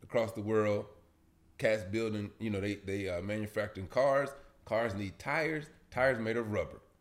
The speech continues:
Them jokers are like, "Oh, shit, there's a whole bunch of rubber trees in Congo. So that's what we gonna do. We gonna exploit the people, make them work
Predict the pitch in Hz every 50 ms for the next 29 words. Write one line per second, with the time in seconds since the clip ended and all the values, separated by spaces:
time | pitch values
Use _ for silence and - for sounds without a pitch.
0 | _ _ _ - - - _ _ - - - 123 135 117 117 113 107 110 104 107
1 | 101 104 98 98 92 - - 101 117 110 76 67 - - - - - - - -
2 | - 117 92 87 104 120 101 87 87 98 110 113 104 127 139 135 101 92 90 92
3 | 87 85 78 - - 101 92 87 76 - - - - _ _ _ - 92 82 76
4 | 127 135 143 135 104 98 92 92 - - - - _ _ _ _ _ _ _ _
5 | _ _ - - 82 73 62 - - 110 120 117 98 95 98 92 - - - _
6 | _ _ _ _ _ _ _ _ - 98 95 95 92 90 90 82 85 - - -
7 | - - - - - - _ - - 110 107 101 85 80 78 - - - 127 127
8 | 117 117 107 - 120 107 98 101 95 92 98 107 104 107 110 104 101 95 98 95
9 | 95 - - -